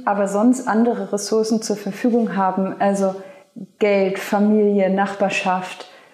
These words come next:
und irgendwie die Chance haben, wieder in Gesellschaft eintreten zu können, auch wenn das ein schwerer Weg ist, sind primär erstmal Ressourcen vorhanden. Und das ist bei obdachlosen Menschen nicht. In der Regel sind das Menschen, die haben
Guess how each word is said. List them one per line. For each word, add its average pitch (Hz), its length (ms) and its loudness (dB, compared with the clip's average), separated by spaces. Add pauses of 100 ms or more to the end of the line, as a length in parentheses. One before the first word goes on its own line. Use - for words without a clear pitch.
(100)
und 214 260 0
irgendwie 240 400 4
die 208 120 0
Chance 247 600 2
haben, 202 480 2 (280)
wieder 208 200 4
in 202 140 0
Gesellschaft 202 600 0
eintreten 190 640 0
zu - 200 -10
können, 190 260 0
auch 240 240 2
wenn 247 120 2
das 202 180 -2
ein 202 60 -2
schwerer 196 420 -2
Weg 220 260 0
ist, 214 300 -2 (320)
sind 202 300 0
primär 254 380 4
erstmal 202 360 0
Ressourcen 202 480 -2
vorhanden. 208 640 -2
Und 202 140 -4
das 185 100 -6
ist - 200 -4
bei 190 140 0
obdachlosen 196 580 -2
Menschen 190 580 -2 (320)
nicht. - 580 -2
In 190 140 -2
der 190 120 0
Regel 196 320 2
sind 190 200 -2
das 196 160 -4
Menschen, 196 340 0
die 190 140 0
haben 185 200 0